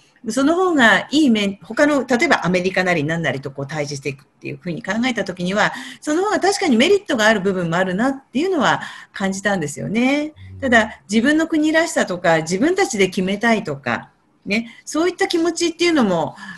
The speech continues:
Speaker 1: 分からなくはないので、これをどう選択していくのかっていうのは、それこそ、あの、他の国の情報であるとか、いろいろなものが本当に瞬時に入ってくる、この今の時代ならではの悩みなのかなっ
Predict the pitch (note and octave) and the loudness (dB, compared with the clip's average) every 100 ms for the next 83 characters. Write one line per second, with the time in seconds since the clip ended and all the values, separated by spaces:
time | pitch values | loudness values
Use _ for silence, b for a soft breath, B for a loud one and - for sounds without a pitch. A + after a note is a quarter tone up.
0 | - G#3 C#4 D4 C#4 G#3 E3 F3+ F3 D3 | -4 2 4 4 4 2 2 2 0 -2
1 | C3+ D3 C3+ B2 - b b b b - | -2 0 -2 -4 -10 b b b b -2
2 | G#3 A3+ G#3+ G#3 E4 D#4 A#3+ A3 A#3 A#3+ | 4 4 4 2 0 2 2 2 0 -2
3 | A#3 B3 A#3 B3 G3 G3 G3+ G3+ - E3+ | -4 -4 -2 -2 0 0 -2 -2 -4 -2
4 | E3 D3 F3+ E3 D#3 B B - B3+ C#4+ | -2 -2 0 0 0 B B -4 -2 0
5 | F#4+ F4+ A#3 F3+ - - F#3+ F3 E3 F3 | 0 2 4 4 2 -4 -4 -2 -2 0
6 | G3+ G3 G3+ G3+ G3 F#3+ G3 G3 G3 G3 | 0 2 0 0 -2 0 0 0 -2 -2
7 | G#3 G3+ F3 D3+ E3 D#3 E3+ F3 F3+ F3+ | -2 -2 -6 -4 0 0 0 -2 -2 -2
8 | F#3 F#3 D#3 E3 G#3+ - C4 C4+ C#4 C4 | -4 -4 -4 -6 -12 -4 -2 0 0 0
9 | C4 - G#4 D#4+ A3 G#3+ G3+ G3+ F3+ - | -2 -2 0 0 0 0 -2 -2 -8 -8
10 | C3 F#3 - _ F#3 E3+ - B3+ B3 F#3+ | -8 -8 -12 _ -6 -6 -2 2 2 2
11 | D#3+ D#3+ D#3+ D#3+ A3 F#4+ D#4+ C4 G#3+ B3 | -2 -2 -2 0 0 0 0 0 0 0
12 | B3 D3+ B B B F3+ F3+ F#3 F3 D#3+ | 0 -2 B B B 0 0 0 -2 -4
13 | C#3+ E3 A3 A3 A3 | -4 -2 0 0 -2